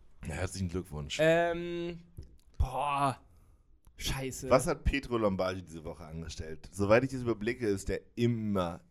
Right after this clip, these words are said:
Speaker 1: immer am Start.
Speaker 2: Pietro Lombardi. Pietro Lom-,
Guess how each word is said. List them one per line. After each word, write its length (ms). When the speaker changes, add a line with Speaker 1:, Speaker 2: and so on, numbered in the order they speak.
Speaker 1:
immer 400
am 160
Start. 280
Speaker 2:
Pietro 220
Lombardi. 1600
Pietro 480
Lom-, 200